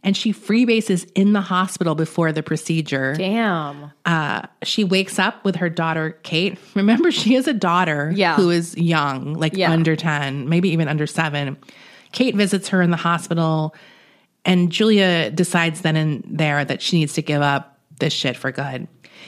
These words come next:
Speaker 1: She books, um, rehab at the Mayo Clinic. Was that in Minnesota? I think it's in Minnesota or somewhere around there.
Speaker 2: I think so.
Speaker 1: Uh, she actually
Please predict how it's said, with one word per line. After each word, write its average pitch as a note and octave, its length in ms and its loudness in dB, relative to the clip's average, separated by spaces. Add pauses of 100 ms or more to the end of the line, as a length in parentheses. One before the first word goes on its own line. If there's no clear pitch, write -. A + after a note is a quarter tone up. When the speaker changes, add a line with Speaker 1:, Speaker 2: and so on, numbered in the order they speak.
(240)
Speaker 1:
She A#3 760 2 (220)
books, - 560 -4
um, F3 400 2
rehab A3 480 2
at F#3+ 120 -2
the E3+ 60 2
Mayo E3 300 2
Clinic. G#3 520 0 (640)
Was D#3 120 -8
that G#3+ 120 0
in G#3 100 4
Minnesota? F3+ 600 2 (1160)
I F3+ 60 2
think F#3+ 340 0 (100)
it's E3 200 -6
in D3+ 160 0
Minnesota C#3+ 580 -4
or C#3+ 220 -2
somewhere D#3+ 460 2
around D3 200 0
there. D3 220 0
Speaker 2:
I C#4 120 2
think D#4 280 -2
so. F#3 460 -2 (500)
Speaker 1:
Uh, F3+ 460 2
she - 240 0
actually C#4+ 600 0